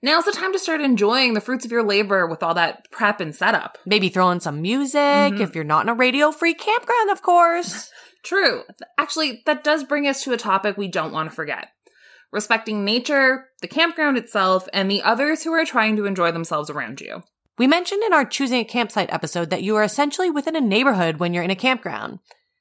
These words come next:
Speaker 2: That means you want to be mindful of how your actions and behaviors impacts others. Not just those who are within hearing distance of you,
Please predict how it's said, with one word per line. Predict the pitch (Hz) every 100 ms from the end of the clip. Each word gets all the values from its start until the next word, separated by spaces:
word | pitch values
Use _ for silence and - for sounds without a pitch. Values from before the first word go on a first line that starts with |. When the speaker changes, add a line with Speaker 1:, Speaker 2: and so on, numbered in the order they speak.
| _ -
Speaker 2:
That | 269 302
means | 330 269 240
you | 262
want | 277
to |
be | 277
mindful | 269 254 294 285 269
of | 277
how | 247
your | 247 240
actions | 233 233 - 226
and | 208
behaviors | 196 240 214 202 190
impacts | 202 185 196 190 -
others. | 202 139 - 151 - _ _ _ _ _ _
Not | 240 262
just | 302
those | 254 247 254
who | 196
are | 226
within | 208 214 180
hearing | - 294 262
distance | 175 156 165 151
of | 151
you, | 151 165